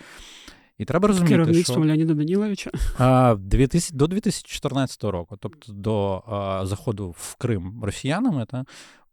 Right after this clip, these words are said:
Speaker 1: в, там, саме, м, Південне і в Дніпрі саме там подовжились експлуатації, їздили там спеціалісти, е, з Південмашу їздили вони в Росію, на ці всі шахти, та, типу, там,
Speaker 2: Мгм.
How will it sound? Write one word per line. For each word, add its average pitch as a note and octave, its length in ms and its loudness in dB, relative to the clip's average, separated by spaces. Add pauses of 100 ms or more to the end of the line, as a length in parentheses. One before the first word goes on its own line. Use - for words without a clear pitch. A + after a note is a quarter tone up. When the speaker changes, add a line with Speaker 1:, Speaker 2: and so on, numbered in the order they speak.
Speaker 1:
в, G#2+ 560 -2 (880)
там, F2+ 280 -12 (840)
саме, C3 480 2 (380)
м, G2+ 500 -2
Південне D3 680 0 (760)
і F#2+ 800 -4
в F#2+ 100 -6
Дніпрі C#3 360 2
саме C#3 280 0
там G2+ 160 -2 (200)
подовжились A#2 520 2
експлуатації, B2+ 840 -4
їздили G#2 380 -4
там F#2+ 160 -10
спеціалісти, B2 800 -4 (380)
е, G2+ 100 -4
з - 60 -8
Південмашу G#2+ 540 -4
їздили F#2 460 -6
вони F2 400 -4
в E2+ 140 -10
Росію, D3+ 640 -2
на G2 120 -6
ці - 160 -10
всі - 280 -10
шахти, C#3+ 520 -4
та, B2+ 280 -8
типу, - 240 -18
там, F#2+ 200 -12
Speaker 2:
Мгм. F3 160 4